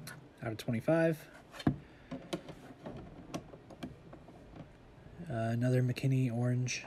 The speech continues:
ten. Out of twenty-five. Timothy Wee,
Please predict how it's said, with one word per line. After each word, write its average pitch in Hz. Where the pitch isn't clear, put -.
ten. 151
Out 127
of 131
twenty-five. 143
Timothy 120
Wee, 123